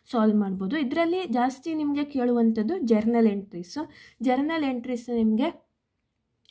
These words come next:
ಎಕ್ಸಾಮಲ್ಲಿ ಕೇಳ್ತಾರೆ. Journal ಎಂಟ್ರೀಸ್ನ ನಾವು pass ಮಾಡಬೇಕು ಅಂತಂದರೆ first ನಮಗೆ concept ಗೊ-, ಗೊತ್ತಿರಬೇಕು. So ಈ ಒಂದು ವಿಡಿಯೋದಲ್ಲಿ ನಾವು bills of exchange ಅಂತಂದ್ರೇನು, ಹೇಗೆ ನಾವು ಎಂಟ್ರೀಸ್ನ pass ಮಾಡೋದು ಅಂತ ನೋಡೋಣ.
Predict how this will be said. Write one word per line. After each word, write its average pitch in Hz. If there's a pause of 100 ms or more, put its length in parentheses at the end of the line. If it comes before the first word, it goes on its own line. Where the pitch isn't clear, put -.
ಎಕ್ಸಾಮಲ್ಲಿ 233
ಕೇಳ್ತಾರೆ. 202
Journal 294
ಎಂಟ್ರೀಸ್ನ 320
ನಾವು 302
pass 240
ಮಾಡಬೇಕು 226
ಅಂತಂದರೆ 208
first 285
ನಮಗೆ 254
concept 285
ಗೊ-, 208
ಗೊತ್ತಿರಬೇಕು. 202 (440)
So 359
ಈ 302
ಒಂದು 330
ವಿಡಿಯೋದಲ್ಲಿ 262
ನಾವು 254
bills 254
of 294
exchange 220 (300)
ಅಂತಂದ್ರೇನು, 226 (680)
ಹೇಗೆ 311
ನಾವು 311
ಎಂಟ್ರೀಸ್ನ 254
pass 226
ಮಾಡೋದು 208
ಅಂತ 196
ನೋಡೋಣ. 202